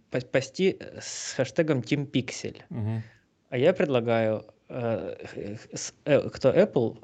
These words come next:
Speaker 1: нафоткает, можно хэштег Team Cook.
Speaker 2: Team Cook. Нет, тогда Team Apple,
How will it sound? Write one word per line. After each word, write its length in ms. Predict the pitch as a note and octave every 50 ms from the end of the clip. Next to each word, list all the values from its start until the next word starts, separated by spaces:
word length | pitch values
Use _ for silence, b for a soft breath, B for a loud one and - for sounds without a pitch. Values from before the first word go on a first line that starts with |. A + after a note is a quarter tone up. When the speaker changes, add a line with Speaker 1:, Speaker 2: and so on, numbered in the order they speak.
| - - -
Speaker 1:
нафоткает, 600 | - - - - B2+ A#2 A#2+ - - A2 G#2+ -
можно 340 | A#2+ C#3+ D3+ C#3+ C#3+ B2+ G#2+
хэштег 400 | - - - - - E3+ E3 D#3+
Team 240 | - - D#3 D3 C#3 C#3
Cook. 380 | - - G#2 G#2 G2+ G#2 - - - - b b b b b _ _ -
Speaker 2:
Team 120 | B2 A2
Cook. 280 | G2+ - B2 A#2+ A#2+ - - _ _ _ _ _ _ -
Нет, 160 | C3 A2+ A2
тогда 160 | - A#2+ B2+
Team 240 | A#2+ - - C3 B2+
Apple, 380 | - B2+ A2 - G#2 G2+ G#2+